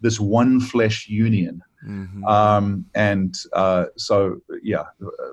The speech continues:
Speaker 1: for me, that's, that's the way he, he,
Speaker 2: Mm-hmm.
Speaker 1: he didn't
Speaker 2: And so do
Speaker 1: see
Speaker 2: you see, so do you see the Ephesians five, submit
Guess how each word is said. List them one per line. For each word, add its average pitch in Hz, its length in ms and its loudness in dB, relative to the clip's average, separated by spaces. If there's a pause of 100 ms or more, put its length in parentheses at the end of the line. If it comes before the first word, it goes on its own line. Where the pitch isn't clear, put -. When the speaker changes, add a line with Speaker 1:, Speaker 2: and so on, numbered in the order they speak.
Speaker 1:
for - 180 -10
me, 95 200 -6
that's, 90 500 -8
that's 90 220 -4
the 92 100 -10
way 87 260 -6
he, 87 380 -8 (240)
he, 92 180 -12
Speaker 2:
Mm-hmm. 131 340 -6 (520)
Speaker 1:
he 127 100 2
didn't 127 140 4
Speaker 2:
And 220 80 2
so 185 100 2
do 147 140 -2
Speaker 1:
see 160 80 0
Speaker 2:
you 160 100 -2
see, 160 380 -6
so - 180 -8
do 123 100 -8
you 143 100 -6
see 151 220 -8
the 120 180 -6
Ephesians 117 680 -10
five, 101 720 -6
submit 113 720 -6